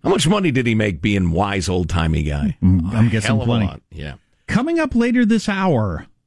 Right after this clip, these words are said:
Speaker 2: is the federal government laying the groundwork to reveal that we've had contact with aliens?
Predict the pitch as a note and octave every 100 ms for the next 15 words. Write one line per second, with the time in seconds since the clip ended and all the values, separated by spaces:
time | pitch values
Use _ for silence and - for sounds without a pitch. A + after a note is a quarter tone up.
0 | _ _ _ _ _ - E3 C3+ D3+ -
1 | A3 C#4+ F#4 F#4+ A3 A3 A#3+ G3+ C#3+ C3+
2 | A#2+ B2+ D#3 A3+ D4 D#4 B3+ B3+ D#3+ D#3+
3 | A3+ B3+ A3+ A#2+ G2+ F#2+ - - D#3+ D3+
4 | D3 B2+ D3+ A#3+ E3+ F#2 F2 G2+ C3+ C3
5 | A#2 C#3 A2+ - - G#3+ A3 - F#3+ F#3
6 | - D#3 C#3+ C#3+ A2 D2+ B1 D2+ -